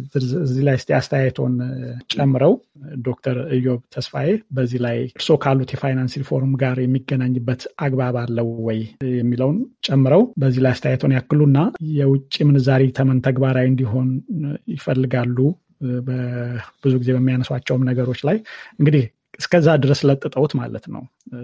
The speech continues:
ይሄን የፋይናንስ ሪፎርሙን ከዚህ ከትንሹ ተንቀሳቃሽ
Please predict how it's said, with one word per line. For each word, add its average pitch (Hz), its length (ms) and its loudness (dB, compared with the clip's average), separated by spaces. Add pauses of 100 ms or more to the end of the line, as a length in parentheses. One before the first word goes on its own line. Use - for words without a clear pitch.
ይሄን 120 280 -10 (100)
የፋይናንስ 120 800 -8
ሪፎርሙን 135 460 -6
ከዚህ 123 320 -2 (240)
ከትንሹ 123 420 -6 (220)
ተንቀሳቃሽ 123 680 -8